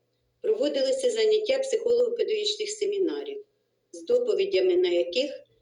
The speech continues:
виступав особисто директор. Назву лише кілька тем, які Василь Олександрович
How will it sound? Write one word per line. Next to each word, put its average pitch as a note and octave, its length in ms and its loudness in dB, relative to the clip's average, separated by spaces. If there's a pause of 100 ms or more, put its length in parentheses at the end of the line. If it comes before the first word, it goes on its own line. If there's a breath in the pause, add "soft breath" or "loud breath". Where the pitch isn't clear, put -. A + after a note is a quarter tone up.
(120)
виступав A#3+ 500 0
особисто - 580 -2
директор. - 600 -6 (720 loud breath)
Назву A#3 300 -2
лише D4+ 320 2
кілька B3 400 -2
тем, C4 560 -2 (800)
які F#3+ 340 0
Василь G#3 380 2
Олександрович G3 600 0